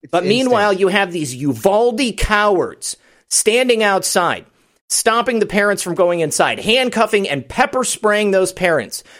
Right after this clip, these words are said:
Speaker 2: knowing that their children are being murdered inside. Thank God that one woman was able to go in and get her, her kids out.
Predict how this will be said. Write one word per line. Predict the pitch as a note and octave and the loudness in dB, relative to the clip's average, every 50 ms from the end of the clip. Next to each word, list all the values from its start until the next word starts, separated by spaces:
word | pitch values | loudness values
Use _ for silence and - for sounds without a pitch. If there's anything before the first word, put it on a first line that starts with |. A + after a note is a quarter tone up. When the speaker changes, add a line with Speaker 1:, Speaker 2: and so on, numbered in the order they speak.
| - _ _ _ _ | -20 _ _ _ _
Speaker 2:
knowing | D3+ F#3+ B3+ C#4 C#4 C#4+ C4+ A3 D3+ A#2+ G#2 F#2 - _ _ _ | 0 2 2 4 4 2 2 0 -2 -2 -6 -12 -18 _ _ _
that | - F3+ F3 | -2 0 2
their | F#3+ G#3 A3+ G#3 | 2 0 0 0
children | - - - B3 B3+ B3 G#3 G3 E3 D3 | 0 0 2 2 2 2 2 0 0 2
are | D3+ D#3 D3 | 0 -2 0
being | C3+ F#3 F#3 E3+ E3+ | 0 0 0 0 2
murdered | F3 G3 A3 A3+ G#3 E3+ D#3 C#3+ D#3 | 2 2 2 2 2 2 2 0 0
inside. | E3 D#3 - - - F#3 E3 C#3+ G#2 F2 D#2 G2 _ _ _ _ _ _ _ _ _ _ _ _ _ _ _ _ _ | -2 -2 -2 -2 0 0 0 0 -2 -6 -10 -20 _ _ _ _ _ _ _ _ _ _ _ _ _ _ _ _ _
Thank | - G#3 A#3+ - | 0 0 2 2
God | A#3 G#3 G#3+ F#3+ | 2 0 2 2
that | E3 D#3+ D#3+ C#3+ | 0 -2 -2 0
one | D3 F3 F#3 G3+ G3+ | 0 0 2 2 2
woman | F#3+ F#3+ F#3+ F3+ D3+ C#3 | 2 2 2 2 0 -2
was | C#3 C#3 C#3+ | -4 -2 -2
able | D3 C#3+ C#3 | -2 -2 -2
to | C3+ C3+ | -4 -2
go | B2 D#3 D#3+ E3 | 0 0 0 0
in | D3+ | -2
and | C#3+ C3+ | -4 -4
get | B2+ D3 B2+ | -4 -4 -4
her, | B2 C3+ C3 A#2+ - - - _ _ | -4 -4 -8 -8 -8 -16 -20 _ _
her | - C3+ | -6 -6
kids | - - F#3+ F3 C#3+ - | 0 0 0 0 0 -2
out. | C3 G#2 - | -4 -4 -4